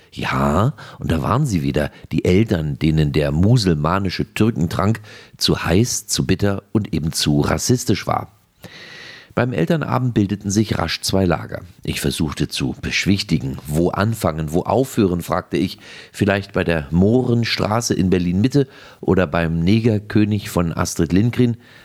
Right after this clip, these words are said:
bei den Arno Breger Figuren am Olympiastadion oder dem Ostpreußen-Damm in Steglitz?“ „Ja, und bitte nur keine Kritik am Islam, schon gehört man für die anderen ja zur A F D. Nur die eigene Religion, das Christentum,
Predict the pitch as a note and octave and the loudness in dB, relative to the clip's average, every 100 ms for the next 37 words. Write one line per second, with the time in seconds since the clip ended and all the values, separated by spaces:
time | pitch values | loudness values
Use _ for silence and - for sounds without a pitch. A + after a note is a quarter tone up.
0 | - G2 G#2 G2 G#2+ A#2+ B2 A#2 F2+ G2+ | -4 0 0 0 0 2 2 2 4 2
1 | C#3 C#3+ C3 A#2+ F#2+ A2+ B2+ A2 F2 F#2+ | 2 2 0 0 2 4 4 2 0 2
2 | F#2+ F#2 A#2+ C3 A#2 - A2 A#2 A#2 A2 | 4 2 2 0 0 -2 -2 0 0 2
3 | F2+ E2+ D2 C#2 - F#2+ - - - F2+ | 2 2 0 -4 -2 -2 -2 -4 -2 0
4 | A2 - G#2 E2+ F#2 G2 - D#2+ - F2+ | 0 -2 -4 0 0 0 -2 -4 0 0
5 | A2 A#2 D3 - _ _ - - - - | 0 0 -4 -8 _ _ -20 -20 -18 -4
6 | A#2+ A2+ G2+ D3+ G2 F2 C#3+ E3+ C#3 B2 | -2 -2 -2 0 2 4 2 4 0 0
7 | - G#2+ - F3+ - G#2 G2 - A2 C#3+ | 0 0 0 -2 0 0 0 0 2 2
8 | D#2+ - - - G#2 F2+ D#2+ E2 F2+ D#2 | -2 -8 -14 -2 0 2 2 0 0 -2
9 | D2 D#2 D#2 - F2+ F#2+ D#2 D2+ C#2+ - | -4 -4 -4 -2 0 0 0 -2 -2 -2
10 | - - D2+ - - F2+ - - - - | -2 -2 -4 -2 0 0 -2 -20 -20 -20
11 | - B2+ F3 G#3 - F#3+ G2 D2+ C#2 B1+ | 0 2 2 0 -2 0 -2 -2 -2 -4
12 | C#2+ C#2 A#1+ D2 - C3+ C#3 - F#2 D#2+ | -4 -4 -4 -6 0 0 0 -4 0 0